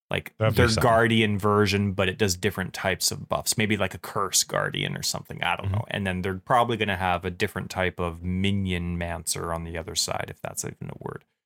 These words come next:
Speaker 1: Yeah, but it'll have different
Speaker 2: It's not.
Speaker 1: focuses on different types of minions, things like that. So my prediction, though,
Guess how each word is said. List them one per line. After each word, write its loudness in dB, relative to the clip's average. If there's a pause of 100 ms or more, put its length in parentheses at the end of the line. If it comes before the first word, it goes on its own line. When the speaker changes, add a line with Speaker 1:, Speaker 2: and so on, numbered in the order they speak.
(200)
Speaker 1:
Yeah, 4
but 6
it'll 8
have 4
different 0
Speaker 2:
It's -6
not. 8
Speaker 1:
focuses 4
on 4
different -2
types -2
of -10
minions, -6
things -8
like -10
that. -6
So 2 (540)
my 2
prediction, 2
though, -2